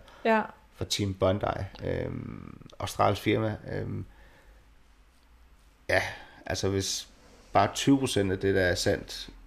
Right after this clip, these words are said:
Speaker 2: er blevet sagt om, <laughs> om de her fa-, og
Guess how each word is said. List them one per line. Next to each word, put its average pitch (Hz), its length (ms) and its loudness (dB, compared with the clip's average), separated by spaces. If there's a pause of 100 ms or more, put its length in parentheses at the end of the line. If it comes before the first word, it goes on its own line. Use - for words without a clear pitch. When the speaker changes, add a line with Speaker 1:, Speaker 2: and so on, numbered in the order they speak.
Speaker 2:
er - 80 -4
blevet 92 260 -2
sagt - 440 -2 (920)
om, 98 360 0 (220)
<laughs> - 100 -2
om 113 200 0
de - 140 -6
her 98 60 0
fa-, - 260 -2
og 98 240 -2